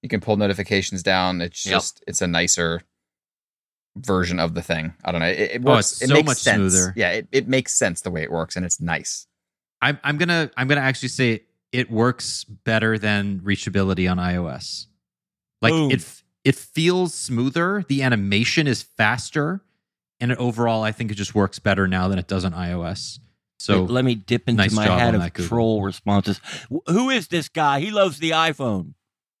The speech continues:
Speaker 3: So what about, um, this universal search thing? Because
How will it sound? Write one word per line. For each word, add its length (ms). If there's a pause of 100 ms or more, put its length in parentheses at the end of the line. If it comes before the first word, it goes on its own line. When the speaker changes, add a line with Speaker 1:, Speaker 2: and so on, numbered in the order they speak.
(680)
Speaker 3:
So 300
what 280
about, 560
um, 640
this 200
universal 500
search 420
thing? 200
Because 520